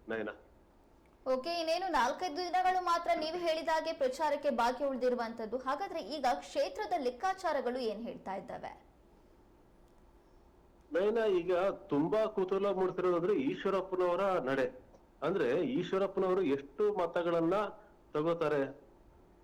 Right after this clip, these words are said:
Speaker 1: ಆ ಎಷ್ಟು ಮತಗಳನ್ನ ಅವರು ತೆಗೆದುಕೊಂಡ್ರೆ ಇನ್ನು ಬೇರೆ ಅಭ್ಯರ್ಥಿಗಳೇ ಅದ್ರ ಲಾಭ ಯಾವ ರೀತಿ ಆಗುತ್ತೆ, ಇದು ಈಗಿರ್ತಕ್ಕಂಥ ಲೆಕ್ಕಾಚಾರ. ಆದ್ರೆ ಬಹಳ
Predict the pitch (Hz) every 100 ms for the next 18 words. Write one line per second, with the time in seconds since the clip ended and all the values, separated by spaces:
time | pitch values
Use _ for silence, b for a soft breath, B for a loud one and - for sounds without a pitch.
0 | - - - - 123 127 131 135 - 208
1 | 202 190 190 185 185 139 160 208 190 180
2 | 175 156 104 131 131 156 185 - 151 202
3 | 185 185 160 - 170 180 160 156 135 156
4 | 180 156 139 143 139 127 120 117 120 113
5 | 120 208 156 160 151 143 131 151 120 117
6 | 113 104 95 - - - - - 170 220
7 | 110 110